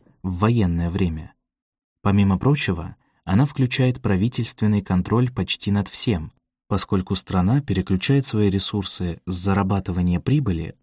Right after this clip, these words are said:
на обеспечение военных нужд. Например, правительство определяет: первое – какие продукты разрешено производить; второе, какие продукты могут покупаться и продаваться в определенных объемах;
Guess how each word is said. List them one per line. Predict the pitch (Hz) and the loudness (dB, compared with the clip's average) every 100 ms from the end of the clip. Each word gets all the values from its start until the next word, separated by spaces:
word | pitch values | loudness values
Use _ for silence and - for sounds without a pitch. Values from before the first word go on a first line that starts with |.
| _ | _
на | 92 120 | 2 4
обеспечение | 143 123 - 117 120 - 120 117 | 4 2 0 0 0 2 2 2
военных | 101 90 87 85 85 - | 0 0 0 -2 -2 -2
нужд. | 92 - - _ _ _ _ _ _ _ _ | -2 -2 -14 _ _ _ _ _ _ _ _
Например, | 95 95 117 120 | -2 4 4 4
правительство | - 98 104 147 104 - 101 | 2 0 0 0 -2 -4 -2
определяет: | 98 - 123 127 98 82 80 - _ _ _ _ | -2 -2 0 2 2 -2 -8 -16 _ _ _ _
первое – | - 117 87 82 - - _ _ _ _ _ | 2 2 2 -6 -12 -16 _ _ _ _ _
какие | 101 - 110 | -2 2 2
продукты | 98 - 87 101 - 131 120 123 | 2 2 0 0 0 0 0 -2
разрешено | - 98 92 92 - 95 90 | -4 -2 2 0 2 2 2
производить; | - 95 95 107 87 - - _ _ _ _ _ | 2 0 2 0 -2 -8 -14 _ _ _ _ _
второе, | _ - 90 85 87 101 120 _ _ _ _ _ | _ -2 0 2 0 0 -4 _ _ _ _ _
какие | - 95 151 156 | -4 -2 2 2
продукты | 139 113 123 - 120 113 | 2 2 0 0 0 0
могут | 90 110 104 101 | 2 2 2 -2
покупаться | - 92 92 107 117 - 120 117 _ _ | -4 -4 -2 -2 -2 -2 -4 -4 _ _
и | - | -2
продаваться | 120 110 92 87 101 - 117 | 2 2 2 2 2 0 0
в | |
определенных | 107 92 87 87 87 87 87 | 0 0 -2 0 2 0 0
объемах; | 101 107 104 78 82 - | -2 2 2 0 -8 -16